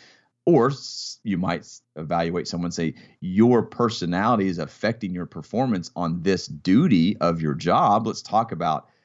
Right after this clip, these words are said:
how we can maybe," for me, I'm a very direct person. I've had conversations with, with owners that said, "You're,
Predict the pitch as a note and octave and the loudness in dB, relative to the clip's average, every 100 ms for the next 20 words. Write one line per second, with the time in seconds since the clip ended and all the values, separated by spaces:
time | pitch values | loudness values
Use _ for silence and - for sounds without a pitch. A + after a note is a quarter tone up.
0 | _ - F#2+ F#2 F#2+ F#2 D#2+ G2 F2 D#2+ | _ -2 0 0 -2 -4 -4 -2 -2 -2
1 | - - - F2+ A2+ B2+ F#2+ A2 F2+ F#2 | -6 -10 -2 4 6 6 4 2 4 2
2 | F2 F2 G2 G#2+ - D2 - G#2+ B2+ _ | 0 -2 -2 -4 -6 -8 -6 -6 -8 _
3 | _ - D#2+ F2+ E2+ D#2 _ F#2+ F#2+ E2+ | _ -8 -2 0 -2 -4 _ -2 -2 -2
4 | - E2 G2 A2+ E2+ D#2 - _ _ _ | -4 -4 -4 -4 -4 -4 -8 _ _ _
5 | - E2 D#2 - - F#2 F2+ F#2+ G#2+ F2 | -4 -2 -4 -8 -4 0 2 2 2 0
6 | - E2 D#2+ D2+ D2 _ - D2+ C#2+ | -2 0 0 -2 -6 _ -4 -2 -2